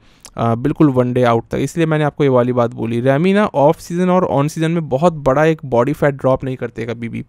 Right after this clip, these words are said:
वो कभी बहुत ज़्यादा कंडीशन स्टेज पे नहीं दिखेंगे, लेकिन at the same time ऑफ सीजन जब लगाएंगे तो बहुत ज़्यादा सॉफ्ट भी नहीं दिखेंगे, आसपास ही उनका बॉडी फैट रहता है। लेकिन इस वक्त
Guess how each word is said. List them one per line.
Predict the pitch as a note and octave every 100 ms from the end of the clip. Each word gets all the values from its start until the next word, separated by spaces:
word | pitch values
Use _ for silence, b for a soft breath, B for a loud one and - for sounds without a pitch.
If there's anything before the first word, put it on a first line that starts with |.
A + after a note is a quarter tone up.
| - -
वो | C#3+ F3+ F#3
कभी | - E3+ F#3
बहुत | B2+ D3+
ज़्यादा | D#3+ D#3+
कंडीशन | C#3+ C3 C3+ D3
स्टेज | D3 - C#3+ -
पे |
नहीं | D3
दिखेंगे, | C#3 - C#3+ C#3+
लेकिन | C#3 D#3 D#3 D3
at | D3+
the | F3
same | - E3 D#3
time | D#3+ D#3+
ऑफ | C#3+ D3
सीजन | - D#3+ D#3+
जब | D#3
लगाएंगे | D3 C#3+ D#3
तो | E3+
बहुत | C3 C3+
ज़्यादा | C#3 D3
सॉफ्ट | - C#3+ B2 - C3
भी | C3
नहीं | B2 A#2+
दिखेंगे, | A#2+ C3 B2 B2 b b b
आसपास | - D#3 - D#3+ D#3
ही | E3+
उनका | E3
बॉडी | D3+ C3 C3+
फैट | C3+ B2+
रहता | - - C3+
है। |
लेकिन | D#3 F3+
इस | E3+ -
वक्त | -